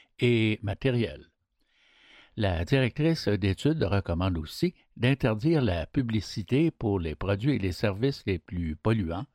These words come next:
de privilégier l'occasion au neuf, d'encourager la sobriété ou encore d'instaurer des quotas de consommation individuelle. Pour répondre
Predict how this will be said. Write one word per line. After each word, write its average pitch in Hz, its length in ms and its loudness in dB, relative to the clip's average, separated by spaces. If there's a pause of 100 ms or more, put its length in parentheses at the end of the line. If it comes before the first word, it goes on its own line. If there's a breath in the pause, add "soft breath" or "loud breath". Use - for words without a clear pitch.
(680 soft breath)
de 101 220 2
privilégier 120 800 2
l'occasion 87 920 -2
au 82 160 -2
neuf, 120 340 0 (1120)
d'encourager 117 760 0
la 87 260 -2
sobriété 104 880 0
ou 131 140 4
encore 160 480 0
d'instaurer 98 600 -2
des 95 120 -2
quotas 117 400 0
de 78 100 -8
consommation 92 1080 0
individuelle. 90 960 0 (920 soft breath)
Pour 80 200 -6
répondre 113 480 2